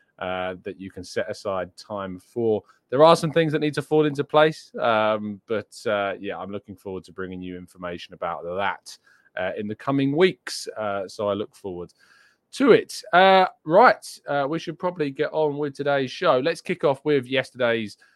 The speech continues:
um, Thursday games. Uh, Brighton drew two two away at Marseille in what was probably be a bit of a reprieve. They'll probably be quite happy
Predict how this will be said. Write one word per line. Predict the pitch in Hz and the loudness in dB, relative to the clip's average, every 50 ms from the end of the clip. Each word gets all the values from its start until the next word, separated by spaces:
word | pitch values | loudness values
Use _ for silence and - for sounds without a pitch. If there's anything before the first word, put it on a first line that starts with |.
| _ _ _ | _ _ _
um, | - 113 113 113 113 110 107 107 104 101 - _ _ | -4 -4 -2 -2 -2 -4 -6 -8 -10 -12 -16 _ _
Thursday | - 131 131 131 127 107 - 117 107 107 104 | 0 2 2 2 0 0 -2 -2 -2 -2 -2
games. | 110 110 107 107 110 117 127 135 135 131 - - - | -2 -2 -2 0 -2 -2 -2 -4 -6 -6 -10 -10 -8
Uh, | 120 113 113 113 | -4 -4 -4 -4
Brighton | 107 - 131 127 131 131 127 123 120 | -2 0 2 4 4 2 0 -4 -8
drew | 107 101 113 120 120 117 110 104 | -8 -6 -6 -4 -4 -4 -6 -8
two | - - - 202 190 160 | -8 -4 -2 -2 -2 -4
two | - - - 156 175 208 247 - | -6 -6 -4 -4 -4 -4 -4 -4
away | 135 131 123 123 120 110 | -4 -2 0 0 0 0
at | 101 - | -2 -4
Marseille | 117 113 110 107 104 98 95 - - - - 98 90 92 101 117 | -6 -6 -6 -4 -4 -6 -8 -10 -14 -12 -8 -8 -6 -6 -6 -6
in | 117 117 113 | -6 -6 -6
what | 117 117 - | -8 -8 -8
was | 120 117 104 | -12 -14 -16
probably | _ - 196 202 180 | _ -6 -4 -4 -2
be | 147 147 143 | -2 -2 -4
a | 135 | -2
bit | 135 156 139 | -2 -2 -4
of | 127 | -4
a | 123 120 | -4 -6
reprieve. | 120 120 117 _ - 175 180 170 139 117 107 92 | -6 -6 -8 _ -6 -2 0 0 0 0 -2 -4
They'll | 120 113 | -4 -4
probably | - 170 160 143 | -4 -4 -6 -6
be | 131 120 | -8 -12
quite | - - 139 135 - | -4 -2 -2 -2 2
happy | 123 123 123 - - 117 95 - | 2 2 2 2 -2 -6 -8 -8